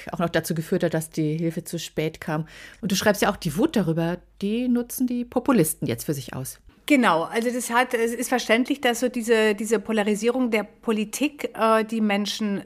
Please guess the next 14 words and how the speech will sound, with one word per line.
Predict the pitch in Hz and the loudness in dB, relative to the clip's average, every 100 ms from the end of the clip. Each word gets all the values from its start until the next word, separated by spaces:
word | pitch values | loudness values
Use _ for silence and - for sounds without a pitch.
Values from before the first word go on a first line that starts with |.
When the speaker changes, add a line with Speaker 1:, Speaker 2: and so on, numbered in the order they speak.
| 185 | -6
Speaker 2:
sehr | 185 175 196 180 175 | -4 0 2 2 0
empört | 170 160 - 196 294 - | -6 -4 0 2 2 2
hat. | 285 302 302 - | 2 2 0 -6
Und | 220 233 - - - - - - | -4 -4 -6 -16 -18 -18 -18 -10
wie | 202 233 269 | 0 6 8
sich | 247 247 | 6 2
das | 247 226 | 0 0
auswirkt, | - 226 262 269 254 | 2 2 4 4 4
das | 254 - | 2 0
sah | 196 | 2
man | 240 247 208 | 2 2 0
beim | 196 202 | 0 0
Besuch | 208 214 233 - | -2 -2 -6 -4
des | 208 202 202 - | -2 -2 -2 -10